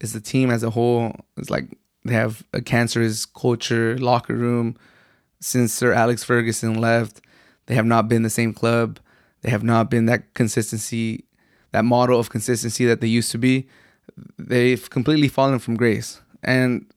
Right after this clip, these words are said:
obviously Ronaldo was trying to be set up as a scapegoat.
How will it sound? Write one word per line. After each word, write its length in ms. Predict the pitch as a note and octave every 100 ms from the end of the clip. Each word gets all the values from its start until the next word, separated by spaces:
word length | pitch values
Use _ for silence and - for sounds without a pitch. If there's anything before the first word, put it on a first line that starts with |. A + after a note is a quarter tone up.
| - B2
obviously 420 | C3+ C3+ - C#3
Ronaldo 640 | C3 B2+ B2+ B2+ B2+ A#2+
was 160 | A2+ -
trying 320 | - B2 A#2+
to 80 | A#2
be 260 | A#2 A#2
set 220 | A2 A#2
up 160 | A#2 G#2+
as 180 | A2+ -
a 60 |
scapegoat. 640 | A2 B2 A#2+ - A#2+ A#2+